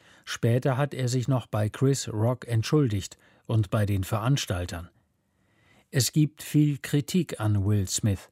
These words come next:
Viele andere Schauspielerinnen und Schauspieler sagen, Gewalt ist niemals richtig. Manche finden aber auch, er hat nur seine Frau gegen eine Beleidigung verteidigt.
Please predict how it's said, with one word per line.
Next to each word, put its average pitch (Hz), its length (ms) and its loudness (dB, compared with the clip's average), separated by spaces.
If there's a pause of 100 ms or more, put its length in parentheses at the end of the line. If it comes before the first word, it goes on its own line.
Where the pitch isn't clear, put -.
(680)
Viele 123 400 4
andere 131 380 0
Schauspielerinnen 113 960 0
und 101 200 -4
Schauspieler 117 600 0
sagen, 117 400 0 (480)
Gewalt 120 520 2
ist - 300 -4
niemals 135 480 2
richtig. 95 460 -6 (680)
Manche 135 400 2
finden 151 380 0
aber 123 360 -2
auch, 120 300 -2 (380)
er 117 240 2
hat - 160 -4
nur 147 260 4
seine 139 300 -2
Frau 113 480 0
gegen 127 320 0
eine 117 240 0
Beleidigung 117 720 0
verteidigt. 92 720 -4